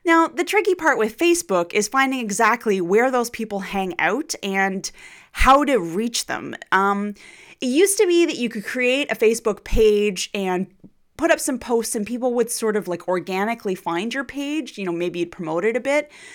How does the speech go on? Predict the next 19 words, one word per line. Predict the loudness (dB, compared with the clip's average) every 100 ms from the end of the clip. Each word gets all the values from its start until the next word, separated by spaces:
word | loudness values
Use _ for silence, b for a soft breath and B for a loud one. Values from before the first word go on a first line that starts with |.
| B B
But | -6 -2
these | 0 0
days, | 0 0 0 -2
Facebook | -2 -4 -2 -4 -4
is | -4
making | -4 -4 -6 -6
it | -6 -8
trickier | -4 -4 -4 -4 -2 -2
for | -4 -6
you | -4
to | -6
promote | -8 -4 -4 -4
your | -6 -4
business. | -4 -6 -10 -10 -6 -2
Um, | -2 -2 -6 -16 -6
most | -2 0 0 -2 -6
of | -8
the |
time | -10 -6 -4 -2 -4